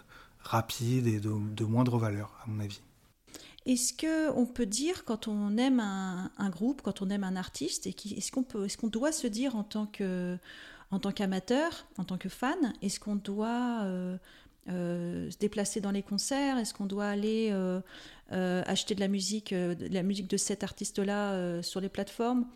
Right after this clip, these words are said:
Speaker 2: Est-ce que, est-ce qu'il, est-ce qu'il faudrait davantage d'engagement aussi de la part du public pour les œuvres qui les aiment réellement ?
Speaker 1: Bah, il faudrait, euh, je sais pas s'il faudrait, c'est une question parmi d'autres. C'est comme, euh, les circuits courts, et, enfin, c'est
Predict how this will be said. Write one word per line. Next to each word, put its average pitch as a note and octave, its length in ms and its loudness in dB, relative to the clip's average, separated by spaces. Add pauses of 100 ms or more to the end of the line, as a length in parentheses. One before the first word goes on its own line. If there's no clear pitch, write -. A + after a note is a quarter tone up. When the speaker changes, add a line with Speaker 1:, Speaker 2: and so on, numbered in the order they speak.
(400)
Speaker 2:
Est-ce G3+ 140 -2
que, B3+ 80 4
est-ce A3 360 0
qu'il, A3+ 220 -6
est-ce - 140 -2
qu'il B3+ 100 -2
faudrait A#3+ 280 2
davantage G#3 440 0
d'engagement A3 500 0
aussi G#3+ 280 -2
de - 60 -4
la G3+ 60 2
part F#3+ 160 -2
du F#3+ 120 -6
public - 480 -6 (680)
pour G3 140 -4
les F#3+ 180 2
œuvres F#3 280 2
qui F3+ 180 -6
les F#3 160 0
aiment F#3 120 0
réellement ? F#3 320 -2
Speaker 1:
Bah, A#2 220 2
il A#2 80 4
faudrait, A2+ 600 4
euh, G2+ 600 0
je G2+ 120 -2
sais - 180 -2
pas B2 160 4
s'il A2 220 0
faudrait, C#3 420 4
c'est A2+ 140 0
une A2 100 2
question A2+ 460 2
parmi A2 320 2
d'autres. B2 420 6
C'est G2+ 840 -2
comme, G#2 320 0
euh, G2+ 60 -4
les G#2 100 -2
circuits - 400 -4
courts, A#2+ 520 4
et, G#2 120 0
enfin, G#2 220 -4
c'est - 180 -2